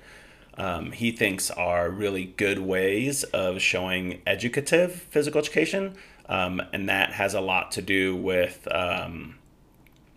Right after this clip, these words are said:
you know, focusing on an activist approach or social justice. And he goes back to the why, um, obviously towards, towards the end. Um, but one of the, one of the questions I have for you all is: Have you seen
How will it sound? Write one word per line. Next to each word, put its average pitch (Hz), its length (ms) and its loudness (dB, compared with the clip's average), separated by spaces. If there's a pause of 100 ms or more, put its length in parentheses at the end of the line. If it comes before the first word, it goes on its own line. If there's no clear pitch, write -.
(160)
you 101 100 -6
know, 90 60 -8
focusing 107 440 0
on 92 400 0
an 98 160 -4
activist 98 480 0
approach 92 640 2
or 90 100 -4
social 92 360 -4
justice. 92 720 2
And 90 200 -2 (320)
he 113 180 -2
goes 135 280 8
back 110 400 2
to 110 140 0
the 90 120 4
why, 92 760 0 (340)
um, 87 380 -2
obviously 95 540 2
towards, 92 460 -2
towards 104 300 2
the 98 120 2
end. 92 400 0 (400)
Um, 90 420 -2 (280)
but - 160 4
one 135 180 2
of - 120 2
the, 117 320 8
one 123 260 2
of 139 100 4
the 101 280 2 (100)
questions 127 560 0
I 98 120 2
have 95 340 -2
for 104 100 -6
you 98 240 -2
all 90 320 0
is: - 540 -6
Have 98 180 -4
you 95 120 -4
seen 123 760 2